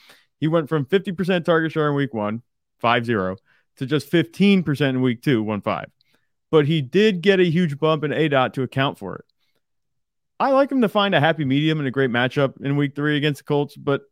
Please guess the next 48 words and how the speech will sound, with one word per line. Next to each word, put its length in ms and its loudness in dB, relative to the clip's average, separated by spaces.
I 60 0
think 400 -2
that 160 -2
Indy 220 -2
can 120 -14
keep 160 -4
it 100 -10
competitive 380 -2
enough 280 -6
that 160 -8
the 60 -12
Ravens 460 -2
don't 240 0
slip 240 -4
into 120 -2
some 360 0
deep 340 -2
positive 480 -2
game 240 -2
script. 320 -12
Like, 120 -2
Minshew 380 0
took 180 -4
over 320 0
seamlessly 640 -4
for 260 -4
Anthony 240 -2
Richardson 380 -4
last 260 -4
week, 200 -6
and 100 -4
I 120 -2
think 200 -2
that 120 4
I 100 2
can 120 -6
trust 260 2
him 80 -4
to 60 -2
operate 500 0
the 120 2
offense 380 0
at 160 -4
least 340 0
at 120 2
a 40 2
serviceable 440 -6
level. 340 -2